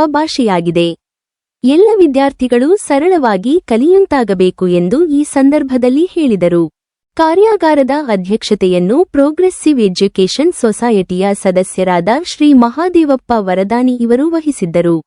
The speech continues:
ಅತಿಥಿ ಉಪನ್ಯಾಸಕರಾಗಿ ಶ್ರೀ ಡಿ ಆರ್ ಗಂಗರಾಜು ಹಿಂದಿ ರಾಜ್ಯ ಸಂಪನ್ಮೂಲ ವ್ಯಕ್ತಿಗಳು, ಶಿವಮೊಗ್ಗ ಇವರು ಆಗಮಿಸಿ ಎಸ್ ಎಸ್ ಎಲ್ ಸಿ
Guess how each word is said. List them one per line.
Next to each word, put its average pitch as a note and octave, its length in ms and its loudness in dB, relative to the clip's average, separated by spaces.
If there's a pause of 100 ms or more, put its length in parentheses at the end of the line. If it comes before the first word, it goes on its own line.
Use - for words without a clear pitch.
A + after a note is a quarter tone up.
(300)
ಅತಿಥಿ G#4+ 460 0
ಉಪನ್ಯಾಸಕರಾಗಿ G#3 1080 0 (100)
ಶ್ರೀ - 320 0
ಡಿ G#3 180 0 (360)
ಆರ್ G#3+ 280 -2 (260)
ಗಂಗರಾಜು E4 760 2 (100)
ಹಿಂದಿ D4 380 4
ರಾಜ್ಯ A#3 440 0
ಸಂಪನ್ಮೂಲ B3+ 640 0
ವ್ಯಕ್ತಿಗಳು, F#3 580 -2 (500)
ಶಿವಮೊಗ್ಗ F#4 580 0 (100)
ಇವರು A3 320 2 (140)
ಆಗಮಿಸಿ F#3+ 580 -2 (160)
ಎಸ್ C4+ 200 0
ಎಸ್ F4+ 200 0
ಎಲ್ D4+ 180 0
ಸಿ G3 200 -4